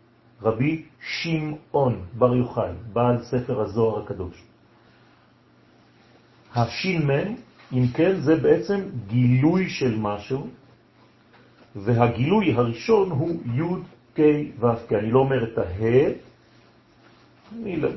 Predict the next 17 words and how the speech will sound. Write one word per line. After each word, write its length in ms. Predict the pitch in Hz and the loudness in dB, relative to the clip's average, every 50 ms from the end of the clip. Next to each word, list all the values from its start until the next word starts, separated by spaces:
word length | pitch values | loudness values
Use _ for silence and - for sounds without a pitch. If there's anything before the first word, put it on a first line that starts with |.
| - - - - - 123 120 | -10 -14 -14 -14 -10 -8 -8
בגלל 320 | 113 107 120 131 127 123 | -4 0 4 4 4 4
שיש, 720 | - - 127 123 123 127 131 135 127 - - - - - - 120 | 4 0 -2 -2 0 0 0 0 0 -2 -6 -12 -14 -18 -12 -4
יש 280 | 131 127 123 - - - | -4 -4 -4 -4 -8 0
קושי 400 | - 143 131 131 - - 127 120 | 2 2 4 2 0 -6 -8 -2
ב-, 240 | 101 110 104 101 - - - - 113 110 101 - | 0 2 2 2 0 -4 -10 -12 -12 -12 -10 -2
באמירת 520 | 107 117 113 113 117 117 120 135 127 - | 0 0 0 2 2 4 6 6 4 4
השם 320 | 117 - - - 117 113 104 | 2 -6 -6 -4 -4 -4 -4
הזה, 240 | 107 104 127 127 - | -4 -4 -4 -4 -4
תכף 280 | - - 131 123 - | -6 -8 -8 -8 -6
נבין. 400 | 110 101 87 90 107 127 160 185 - - - - - - _ _ - _ _ _ - - - _ _ _ _ _ _ _ _ _ _ _ _ _ _ _ _ _ _ _ _ _ _ _ _ _ _ 127 113 98 123 120 117 117 113 110 113 113 - - - - - - - - - - - - - - - - - _ _ _ _ _ _ _ _ _ _ - | -6 -6 -4 -4 -6 -6 -6 -10 -12 -18 -20 -20 -20 -20 _ _ -20 _ _ _ -20 -20 -20 _ _ _ _ _ _ _ _ _ _ _ _ _ _ _ _ _ _ _ _ _ _ _ _ _ _ -12 2 4 6 6 8 6 6 4 2 -2 -8 -14 -20 -20 -20 -20 -20 -20 -20 -20 -20 -20 -20 -20 -20 -20 -20 _ _ _ _ _ _ _ _ _ _ -2
במדרגה 460 | 117 117 - 113 120 123 151 226 - | -2 -2 0 2 2 4 4 4 2
של 300 | - - 151 135 123 107 | 2 2 0 2 2 0
מספר 380 | 113 - - - - 160 160 - | -2 -6 -6 2 2 2 2 2
שלוש, 640 | - - 160 196 220 208 190 202 - - - - - _ _ _ - _ _ _ _ | 0 -2 2 4 4 4 4 2 0 -6 -12 -16 -20 _ _ _ -20 _ _ _ _
בשם 460 | 117 101 127 123 - - 190 185 156 151 143 131 | 0 2 2 2 4 6 6 6 6 4 0 0
י' 220 | 156 185 180 160 - - - - - _ - - - - - - _ _ | 0 0 0 0 -4 -6 -10 -16 -20 _ -20 -20 -20 -20 -20 -20 _ _
כ' 60 | - | 4